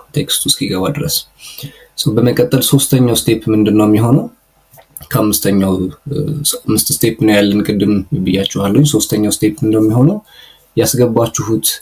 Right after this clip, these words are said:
የናሽናል አይዲ ዲቴይል እና አሁን የሚያሳያችሁ ዲቴይል የእናንተ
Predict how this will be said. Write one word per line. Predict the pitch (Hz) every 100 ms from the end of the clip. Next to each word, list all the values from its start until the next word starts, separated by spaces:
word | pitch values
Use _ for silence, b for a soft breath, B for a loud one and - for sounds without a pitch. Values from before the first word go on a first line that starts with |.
| -
የናሽናል | 107 104 98 98 - _ - 110 - 113 107
አይዲ | 101 101 104 98
ዲቴይል | 113 110 156 - b b b -
እና | 104
አሁን | 101 107 104
የሚያሳያችሁ | 104 101 98 98 98 - -
ዲቴይል | 98 135 135
የእናንተ | 113 117 113 110